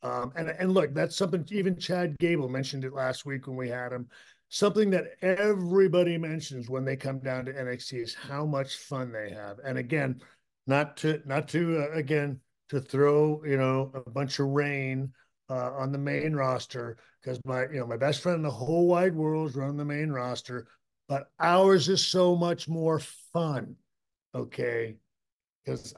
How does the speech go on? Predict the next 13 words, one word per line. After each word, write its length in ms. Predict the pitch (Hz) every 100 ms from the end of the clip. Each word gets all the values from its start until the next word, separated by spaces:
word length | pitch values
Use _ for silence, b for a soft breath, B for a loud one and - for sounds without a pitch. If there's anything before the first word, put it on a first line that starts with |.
| -
I'm, 400 | 151 175 185 180 -
I'm, 400 | 151 175 196 185 180
I'm 400 | 147 170 196 160
Johnny 320 | 156 180 160
Goodtime. 720 | 117 175 170 - 123 113 - _ _ _ _ _ _ _
He's 360 | 175 202 214
Debbie 340 | 135 185 175 147
Downer, 460 | 160 160 120 85 - _ _ _ -
okay? 560 | 117 - 135 139 143 143
I'm 260 | 120 135 156
Johnny 340 | 135 160 151
Fun 380 | 147 165 151 156
Fun. 380 | 135 139 113 113